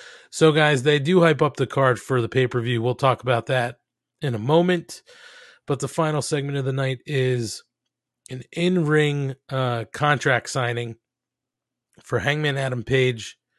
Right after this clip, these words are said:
and Kenny Omega at Full Gear. Uh, so, uh, they make their way to the ring. Hangman Adam Page is the first one,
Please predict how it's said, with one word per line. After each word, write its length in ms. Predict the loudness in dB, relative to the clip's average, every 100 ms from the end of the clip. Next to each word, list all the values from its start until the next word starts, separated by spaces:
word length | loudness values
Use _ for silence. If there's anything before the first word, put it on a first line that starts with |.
| _ _ _ _ _ _ -8
and 180 | -4
Kenny 260 | 4 6 6
Omega 560 | 4 4 2 0 -2 -8 -8
at 180 | -8 -4
Full 280 | 0 0
Gear. 420 | 0 -4 -6 -10 _ _ _ _ _ _ _ _ _ _ _
Uh, 340 | -4 -2 -2 -6
so, 460 | -4 -2 0 0
uh, 260 | 0 -2 -2
they 120 | -4
make 220 | -4 -4
their 120 | -4
way 120 | -2 -2
to 80 |
the 80 | -4
ring. 420 | -2 -2 -2 -4 -10 _ _ -8
Hangman 340 | -8 -6 -4
Adam 240 | -4 -4
Page 260 | -6 -6 -4
is 140 | -6
the 80 | -8
first 420 | -6 -4 -4 -6
one, 440 | -6 -6 -4 -8